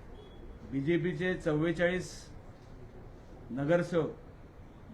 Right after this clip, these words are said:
बिनविरोध निवडून आलेले आहेत. त्यानंतर शिंदे गटाचे बावीस, अजित पवारांचे दोन, असे जवळजवळ एमआयएम आणि आज अजून कोणतरी अपक्ष, मला वाटतं, निवडून आलेले आहे. असे अडुसष्ट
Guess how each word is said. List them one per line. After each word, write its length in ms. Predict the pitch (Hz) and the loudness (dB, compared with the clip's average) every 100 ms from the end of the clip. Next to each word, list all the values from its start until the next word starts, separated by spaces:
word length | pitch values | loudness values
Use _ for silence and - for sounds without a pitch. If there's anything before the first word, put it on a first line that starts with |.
| - | 2
बिनविरोध 460 | 160 170 170 165 | 4 6 6 4
निवडून 280 | 143 135 123 | 2 0 -2
आलेले 280 | 107 95 90 | -4 -4 -6
आहेत. 300 | 90 - - | -10 -12 -8
त्यानंतर 380 | 123 139 143 151 | -4 -2 0 0
शिंदे 340 | 151 151 151 156 | 2 4 8 8
गटाचे 360 | 147 156 151 | 6 4 4
बावीस, 560 | 147 139 143 139 - - - - - - - - - | 4 6 6 4 2 -10 -16 -16 -16 -14 -14 -14 -10
अजित 260 | 113 127 156 - | -2 2 2 0
पवारांचे 880 | 147 147 151 156 156 156 160 156 - - - - - | -2 4 6 6 4 2 4 4 2 -8 -14 -14 0
दोन, 240 | 147 139 104 - - - - - - | 4 4 2 -8 -14 -16 -16 -14 -12
असे 220 | 117 156 | -6 -2
जवळजवळ 520 | 143 139 147 151 165 165 - | 0 2 2 4 2 2 -2
एमआयएम 480 | 135 143 156 156 156 - | 0 4 8 8 6 0
आणि 140 | 131 143 | -4 -2
आज 220 | 143 139 | -2 -2
अजून 300 | 131 139 156 | -2 -2 -2
कोणतरी 320 | 151 143 151 | -2 -2 0
अपक्ष, 340 | 143 - 135 143 | 0 -2 -4 -2
मला 220 | 135 135 | -2 -2
वाटतं, 200 | 131 131 | -2 -4
निवडून 240 | 120 117 | -4 -4
आलेले 160 | 107 95 | -6 -8
आहे. 600 | 85 85 - - - - | -10 -14 -16 -16 -14 -10
असे 140 | 131 | -2
अडुसष्ट 560 | 147 139 139 165 156 170 | 0 0 0 -2 -2 -2